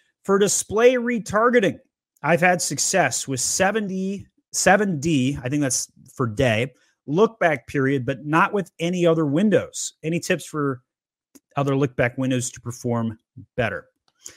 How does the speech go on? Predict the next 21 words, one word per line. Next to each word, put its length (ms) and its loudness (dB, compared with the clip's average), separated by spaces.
I 80 4
don't 140 2
have 120 0
a 20 6
lot 180 6
of 80 2
good 120 2
advice 340 0
on 120 -2
this 200 -6
one. 160 -4
I 60 0
haven't 180 2
really 160 0
thought 320 6
about 440 2
look 280 2
back 220 2
windows 460 0
a 60 -8
lot 580 0